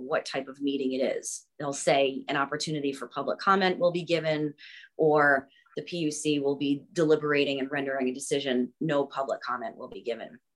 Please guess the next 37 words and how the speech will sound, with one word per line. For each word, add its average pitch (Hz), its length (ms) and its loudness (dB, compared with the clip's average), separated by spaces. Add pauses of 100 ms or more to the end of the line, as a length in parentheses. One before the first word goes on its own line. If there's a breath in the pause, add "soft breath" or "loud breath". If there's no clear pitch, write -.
(140)
And 185 140 6
then 165 240 2 (100)
physically, 180 720 2 (320 loud breath)
the - 80 -6
P 214 160 0
U 196 100 6
C 190 320 4
is 151 160 0
now 151 420 2 (180)
open 180 300 4
again 135 520 -2
post, 151 420 -4
uh, 131 260 2 (300)
covid 151 260 0
shutdown. 131 560 2 (640 loud breath)
When 170 260 4
you 170 100 0
go 180 280 6
to 214 140 -4
the 170 80 0
Public 151 340 -2
Utilities 143 500 -4
Commission, 139 540 -2 (460 soft breath)
there's 165 520 2 (440)
a 160 80 0
space - 720 0 (300)
for 180 120 -2
the 160 60 -2
public 151 380 2
to 135 100 -8
sit. - 440 0
There 151 160 -2
are 131 100 0
chairs - 680 0
that 127 340 0
are 139 260 -4
behind 139 600 2